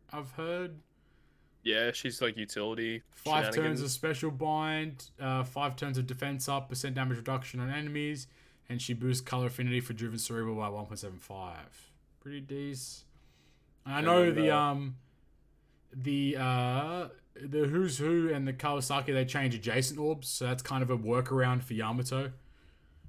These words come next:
Speaker 1: 'Cause they'll change the adjacent orbs to match, and you can use Yamato to get
Speaker 2: Yeah.
Speaker 1: a full board of Wano.
Speaker 2: One's an orb booster, one's an attack booster.
Speaker 1: Kawa-, yeah, Kawasaki orb and Who's Who. Um, actually, like, all these recruits are good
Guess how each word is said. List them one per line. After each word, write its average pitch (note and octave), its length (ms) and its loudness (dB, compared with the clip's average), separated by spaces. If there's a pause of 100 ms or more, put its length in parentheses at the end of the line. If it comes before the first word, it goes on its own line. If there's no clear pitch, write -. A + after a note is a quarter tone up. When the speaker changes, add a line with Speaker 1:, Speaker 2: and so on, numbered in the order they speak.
Speaker 1:
'Cause A#2+ 140 -6
they'll B2+ 120 4
change B2 300 2
the A#2 80 0
adjacent A#2+ 420 0
orbs A2 160 -2
to A#2 60 -2
match, A2+ 300 -2
and A2 120 0
you G#2 60 -2
can G#2 100 -4
use G2+ 180 -4
Yamato G#2+ 540 -2
to G#2 80 -8
get G2+ 240 -4 (240)
Speaker 2:
Yeah. G2 300 4
Speaker 1:
a F#2 40 0
full A2+ 180 -6
board G2+ 200 -2
of F2+ 80 -8
Wano. F#2+ 380 -6 (800)
Speaker 2:
One's A2+ 200 -2
an G#2+ 100 -2
orb G#2+ 180 -4
booster, A2 280 -6
one's G#2 200 -4
an G#2 100 -4
attack G#2 360 -4
booster. A2+ 240 -6
Speaker 1:
Kawa-, A2+ 260 0
yeah, A2 160 -2
Kawasaki A2+ 800 -4 (140)
orb C3 520 0
and G#2+ 200 -4
Who's G#2 260 -6
Who. G2+ 300 -6 (880)
Um, F2+ 440 -6 (600)
actually, G#3+ 280 4
like, E3 180 4 (180)
all A3+ 160 8
these B3+ 160 10
recruits F3+ 380 6
are B2+ 40 2
good A#2 300 0